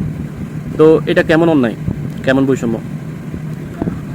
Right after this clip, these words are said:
আমাদের, আহ, দীর্ঘ আজকে আমার মনে হয় দশ বারো বছর থেকে আমরা এটা প্রচুর জোর দাবি করে আসতেছি আমাদের নোয়াখালী বিভাগ নিয়ে।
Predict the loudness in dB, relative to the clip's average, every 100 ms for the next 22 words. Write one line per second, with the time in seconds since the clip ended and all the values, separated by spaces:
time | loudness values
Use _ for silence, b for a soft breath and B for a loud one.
0 | -4 0 4 6 6 4 2 4 4 4
1 | 6 8 6 4 2 4 4 4 2 2
2 | 2 0 0 2 2 2 0 0 2 2
3 | 2 2 2 2 -2 -8 -8 -8 -8 -2
4 | 2 2 4 2 2 2 4 4 2 0
5 | -2 -4 -2 0 0 -2 -2 0 0 0
6 | -2